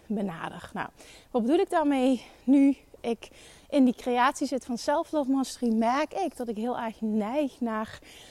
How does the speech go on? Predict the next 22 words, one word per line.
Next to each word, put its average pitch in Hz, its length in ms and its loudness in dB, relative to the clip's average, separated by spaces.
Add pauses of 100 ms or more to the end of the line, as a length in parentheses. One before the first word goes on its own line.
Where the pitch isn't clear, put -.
(580)
eh, 233 280 2
weer 233 200 4
heel 254 280 6
veel 302 160 2
luisteren 262 520 0
van 226 160 -4
Abraham 233 320 0
Hicks 220 500 -2 (300)
en, 240 400 0
eh, 220 340 -2
ook 240 140 -2
van 233 180 -4
Wayne 220 240 -2
Dyer. 196 360 -4
Wayne 214 220 -2
Dyer 220 280 -4
is 214 140 -4
ook 208 200 -4
echt - 320 -6
een 202 200 -4
van 214 140 -6
mijn 202 320 -6